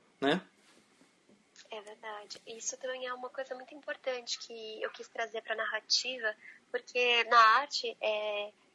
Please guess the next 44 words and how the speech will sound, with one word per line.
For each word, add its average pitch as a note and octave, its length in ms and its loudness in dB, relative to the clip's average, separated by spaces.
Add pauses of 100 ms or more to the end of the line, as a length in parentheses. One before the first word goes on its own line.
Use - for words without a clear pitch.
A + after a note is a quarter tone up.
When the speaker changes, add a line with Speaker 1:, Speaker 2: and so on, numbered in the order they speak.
(160)
Speaker 2:
muitas B3 360 -6
vezes, A#3+ 440 0
a A3+ 100 8
arte A#3+ 260 4
é C4+ 80 0
um, B3 180 -2
é A3+ 140 -4
um, A#3 220 -10 (100)
é A3 120 -4
uma, A3 480 -4
um A3+ 80 -8
conhecimento A#3+ 720 -6
humano, A3+ 420 -10
né? G#3+ 160 -10
Uma, G#3 280 -10 (240)
uma G#3 100 4
prática B3 640 2 (460)
que A3+ 640 -6 (160)
muitas B3+ 400 -2
vezes B3 540 -4
ela A#3 180 2
tá, B3+ 320 4 (120)
ela A#3 120 4
deveria B3 400 -2
estar C4 300 2
do B3+ 80 -8
lado C4 200 4
de C#4 120 -6
fora C4+ 460 2
das - 200 -4
outras G#3 300 -8
coisas, G3 340 -14
né? A3+ 120 -6
Porque - 200 -10
ela A#3+ 140 -4
não B3+ 180 -4
caminha C4 320 -2
na C4+ 80 -4
mesma A#3+ 320 -4
lógica, G#3+ 640 -4 (400)
é, G3+ 420 0
que - 140 -10
muitas A#3+ 400 -8
profissões. G3+ 800 -4